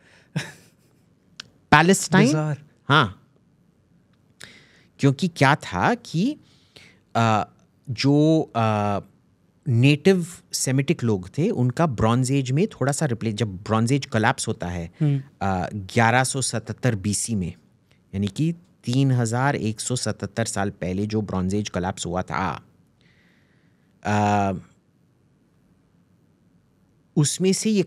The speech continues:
Speaker 2: कई सी पीपल आके ये इजराइल के कोस्ट में सेटल हुए और उनका नाम था पिलिश्तु।
Speaker 1: ओके।
Speaker 2: हम्म। और इन्हीं का नाम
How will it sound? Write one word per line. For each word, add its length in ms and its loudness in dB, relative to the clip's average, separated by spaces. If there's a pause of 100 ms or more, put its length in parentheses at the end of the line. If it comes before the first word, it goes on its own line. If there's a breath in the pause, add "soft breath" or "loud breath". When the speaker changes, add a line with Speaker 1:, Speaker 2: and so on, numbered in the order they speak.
Speaker 2:
कई 220 4
सी 360 -4
पीपल 440 -2
आके 420 -2 (840 soft breath)
ये 420 0 (140)
इजराइल 360 0
के 120 -4
कोस्ट 340 -4
में 80 -2
सेटल 300 -6
हुए 200 -2
और 140 0
उनका 240 -4
नाम 220 -2
था 260 -10 (200)
पिलिश्तु। 480 -4 (840)
Speaker 1:
ओके। 440 -4
Speaker 2:
हम्म। 340 -12 (2000 soft breath)
और 340 2
इन्हीं 240 4
का 180 4
नाम 360 0